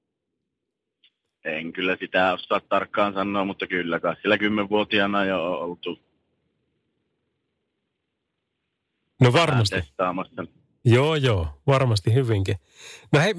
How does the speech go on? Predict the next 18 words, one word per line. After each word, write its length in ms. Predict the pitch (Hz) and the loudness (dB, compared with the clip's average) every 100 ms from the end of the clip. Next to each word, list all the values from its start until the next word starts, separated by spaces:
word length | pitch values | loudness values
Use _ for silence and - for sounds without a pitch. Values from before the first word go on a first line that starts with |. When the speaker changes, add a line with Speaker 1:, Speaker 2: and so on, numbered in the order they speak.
| 196 | -4
Speaker 2:
mikä 380 | 196 208 254 269 | 0 2 2 2
se 80 | 240 | 2
on 80 | |
se 80 | 170 | 0
polku 440 | 139 208 190 151 127 | 0 0 2 0 2
nyt, 200 | 127 156 | 2 0
jos 160 | 147 | 0
tuota 260 | 160 147 165 | 0 0 0
ihmisiä 380 | 190 175 156 131 | 0 0 0 0
kiinnostaa 640 | 156 143 117 - 107 92 - - _ - | 2 2 2 2 0 0 -6 -18 _ 0
päästä 300 | 131 110 143 147 | 0 2 0 2
alalle, 340 | 131 104 95 | 2 2 0
niin 180 | 95 120 | 0 0
mitä 220 | 160 165 165 | 0 0 2
kautta 300 | 104 101 98 | 0 0 0
tuohon 320 | 101 101 90 | 2 2 0
hommaan 320 | 87 87 85 | 0 -2 0
pääsee? 420 | 107 78 - - | 0 0 -2 -6